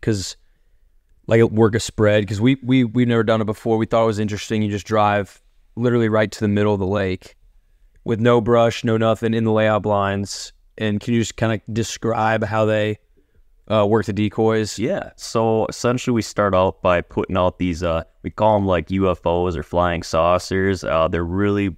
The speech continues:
Speaker 2: uh, big boats that just lay really flat against the water, and they're all gray. So they really help, like, when you're sitting outside,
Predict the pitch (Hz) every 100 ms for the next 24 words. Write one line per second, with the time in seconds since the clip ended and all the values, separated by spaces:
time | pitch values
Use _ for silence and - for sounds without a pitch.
0 | - - 87 80 82 85 95 95 92 85
1 | 92 - 80 76 - 85 85 85 92 92
2 | - 87 87 87 87 - 82 80 87 90
3 | 80 78 92 92 87 92 78 80 - 80
4 | 87 90 87 85 - 82 80 - 80 78
5 | - 104 92 90 82 90 90 90